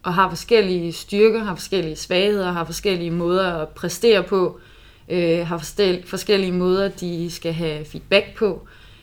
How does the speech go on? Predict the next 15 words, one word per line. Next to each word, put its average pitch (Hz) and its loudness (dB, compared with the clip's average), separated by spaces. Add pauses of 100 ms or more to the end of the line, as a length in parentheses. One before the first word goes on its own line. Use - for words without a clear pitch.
(140)
Alle 202 2
de 202 0
her 185 0
ting. 185 -4
Så 196 -6
det 220 4
med 220 2
at 180 0
forstå 196 4 (420)
forskelligheden 175 0 (100)
af 170 0
dine 165 -4
medarbejdere 170 0
og - -2
udnytte 226 2